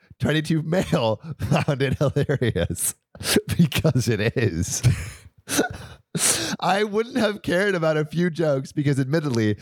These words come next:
the situation is funny in a weird way, but Mike <laughs> finds a way to worm it into every <laughs> single conversation.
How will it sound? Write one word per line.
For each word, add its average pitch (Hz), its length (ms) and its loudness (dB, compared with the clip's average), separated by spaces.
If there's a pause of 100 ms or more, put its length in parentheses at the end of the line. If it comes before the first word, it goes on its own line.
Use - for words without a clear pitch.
(160)
the 143 100 4
situation 147 580 0
is 131 200 0
funny 135 400 0
in 123 80 0
a 117 60 0
weird 117 260 0
way, 85 320 2 (260)
but 123 220 -2
Mike 139 600 -2
<laughs> - 0 -
finds 147 500 0
a 156 100 0
way 120 360 2 (320)
to 170 120 0
worm 175 380 0
it 127 220 -2 (220)
into 175 340 0 (120)
every 160 340 0
<laughs> - 0 -
single 170 560 0
conversation. 151 880 0